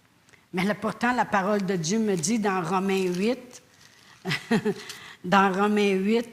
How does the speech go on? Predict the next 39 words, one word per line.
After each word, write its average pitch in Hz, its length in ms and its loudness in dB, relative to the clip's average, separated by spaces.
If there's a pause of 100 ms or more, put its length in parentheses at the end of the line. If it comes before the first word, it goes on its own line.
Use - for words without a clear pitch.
(640)
euh, 190 160 0
verset 196 400 0
trente 202 300 0
et 196 140 2
un, 214 120 2
ça 208 200 0
dit, « 180 240 -2
Que 240 140 4
dirons-nous 214 600 2
donc 214 400 2
à 220 60 4
l'égard 196 360 4
de 190 100 -2
ces 190 260 2
choses ? 220 340 2
Si 220 240 2
Dieu 226 300 4
est 208 80 4
pour 190 220 -2
nous, 226 200 2
qui 220 160 -2
sera 202 340 2
contre 190 460 -2
nous ? 214 340 2 (380)
Lui 240 420 8
qui 254 140 0
n'a 220 180 6
point 247 280 2
épargné 226 520 4
son 214 240 2
propre 196 420 0
fils, 220 460 0
mais 208 140 2
qui 208 180 -2
l'a 196 200 2
livré 214 380 2
pour 214 180 -4
nous 202 160 2
tous, 220 400 0